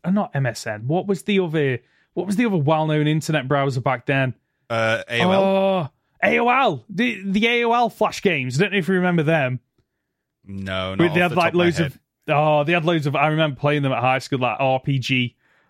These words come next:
Speaker 1: like, games that were like Final Fantasy, but A O L. It was really, really interesting times. Anyway, so th-, this game that was developed,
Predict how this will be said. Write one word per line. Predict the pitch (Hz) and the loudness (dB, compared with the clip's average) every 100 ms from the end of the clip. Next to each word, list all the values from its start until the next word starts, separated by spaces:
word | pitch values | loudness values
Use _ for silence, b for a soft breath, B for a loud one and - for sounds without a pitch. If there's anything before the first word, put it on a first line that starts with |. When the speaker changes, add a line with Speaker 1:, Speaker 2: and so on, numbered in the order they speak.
| - | -2
Speaker 1:
like, | 117 113 - - _ - | -2 -2 -8 -20 _ -2
games | 127 123 120 | 0 0 -2
that | 139 | 0
were | 131 | 2
like | 123 123 - | 0 -2 -4
Final | - 151 147 | -2 0 0
Fantasy, | - 147 135 131 135 123 | 0 -2 -2 -4 -2 -2
but | 113 - | -4 -4
A | 123 127 | 0 2
O | 123 | 2
L. | 127 131 131 | 2 0 0
It | 170 | -4
was | 147 | -2
really, | 131 147 151 202 175 156 135 | -2 0 2 2 2 0 0
really | 147 185 247 180 | 0 2 2 2
interesting | 156 - 156 - 135 | 0 -2 -4 -2 -2
times. | 139 127 104 - _ B B | -2 -2 -4 -12 _ B B
Anyway, | 202 220 156 | -2 0 -2
so | - | -2
th-, | 202 208 | -2 0
this | 202 233 | -4 -2
game | - 156 190 | -2 0 0
that | 185 | -2
was | 147 | -2
developed, | 120 127 139 - - | -2 0 -2 -4 -12